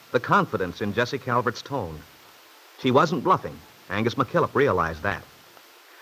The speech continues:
Apparently, she really had, or believed she had, information which might strengthen Bill Meade's case,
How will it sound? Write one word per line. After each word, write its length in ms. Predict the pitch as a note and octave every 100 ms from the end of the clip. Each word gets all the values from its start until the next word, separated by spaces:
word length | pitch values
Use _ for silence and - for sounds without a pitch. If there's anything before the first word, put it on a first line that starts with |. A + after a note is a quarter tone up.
| -
Apparently, 540 | A#2 G3 A#3+ A3 F#3+
she 180 | G#3+ C3+
really 240 | E3+ G3+ F3+
had, 420 | E3 B2+ A2+ C#3
or 360 | A2 G2+ F2+
believed 400 | E2+ G#2 D3+ B2+
she 120 | G#2+ F2
had, 280 | F2 A2+
information 680 | C3+ G3+ G3 F#3+ B2+ A#2+ C#3 C3+ - -
which 160 | A#2+ A2
might 220 | C#3+ -
strengthen 400 | - D#3 B2 G2
Bill 200 | A2 A#2+
Meade's 260 | A#2+ A#2+ -
case, 420 | C#3 D#2 -